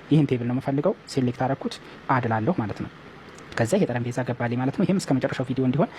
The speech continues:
እንደዚህ ጎትተን በቪዲዮ ልክ እናደርገዋለን ማለት ነው። እንደዚህ አስገባ ነው ማለት ነው። ስለዚህ ይሄን ጠረጴዛ አሁንም ክሊክ አደርግና፣ እ፣ አሰፋዋለሁ ማለት ነው። እንደዚህ አስፍቼ ፖዚሽኑን ደግሞ እንደዚህ አድርጌ በቃ ይሆናል ብዬ በማስብበት ቦታ ላይ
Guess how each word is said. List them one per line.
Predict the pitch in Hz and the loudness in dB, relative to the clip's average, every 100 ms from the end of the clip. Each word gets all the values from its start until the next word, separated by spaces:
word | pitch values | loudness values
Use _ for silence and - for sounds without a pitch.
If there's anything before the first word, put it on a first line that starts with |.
| - | -6
እንደዚህ | - 139 127 | 0 0 2
ጎትተን | 131 151 190 | 0 2 2
በቪዲዮ | 131 131 131 131 | 2 2 2 2
ልክ | 120 - | 0 0
እናደርገዋለን | 120 113 113 113 117 | 0 0 -2 -2 0
ማለት | 123 131 175 | 0 2 0
ነው። | 262 - - - | 0 -6 -18 0
እንደዚህ | 123 117 127 - | 0 2 -2 -2
አስገባ | 120 - 113 110 | -2 -2 -2 2
ነው | 147 | 2
ማለት | 107 | 0
ነው። | - | -4
ስለዚህ | 131 135 151 | -2 2 4
ይሄን | 139 | 2
ጠረጴዛ | 135 127 131 | 2 0 0
አሁንም | 143 208 | 0 0
ክሊክ | 127 - | -2 0
አደርግና፣ | 123 123 170 - - - - | -2 2 2 0 -10 -16 -8
እ፣ | 120 120 | -4 -2
አሰፋዋለሁ | 135 131 117 107 113 | 0 0 0 -2 0
ማለት | 123 131 | 0 0
ነው። | 202 - - - | -4 -6 -16 -2
እንደዚህ | 123 120 127 | 0 2 -2
አስፍቼ | - - - 143 143 - - - | -4 -10 0 2 2 -2 -16 -6
ፖዚሽኑን | 127 117 127 123 | -4 0 0 2
ደግሞ | 127 143 - | 2 0 0
እንደዚህ | 127 120 123 | -4 -2 -2
አድርጌ | 117 131 139 143 - | -2 0 0 0 -4
በቃ | 127 | -2
ይሆናል | 123 147 135 120 | 0 2 2 2
ብዬ | 120 | 0
በማስብበት | 123 123 - 123 120 | 0 -2 -4 -6 -6
ቦታ | 123 | 0
ላይ | 139 | 0